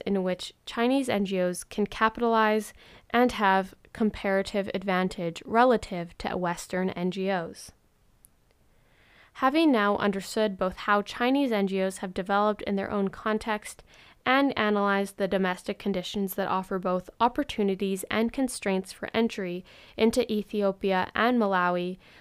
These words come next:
we now explore the most likely future scenario. That is,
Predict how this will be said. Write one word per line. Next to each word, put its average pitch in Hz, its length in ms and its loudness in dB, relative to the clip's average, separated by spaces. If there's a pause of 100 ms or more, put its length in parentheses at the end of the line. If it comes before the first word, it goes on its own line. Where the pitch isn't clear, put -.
(100)
we 254 140 4
now 247 240 8
explore 196 480 0
the 190 120 -4
most 190 300 0
likely 226 480 -2
future 190 380 -6
scenario. 185 800 -2 (1080)
That 220 180 4
is, 196 520 2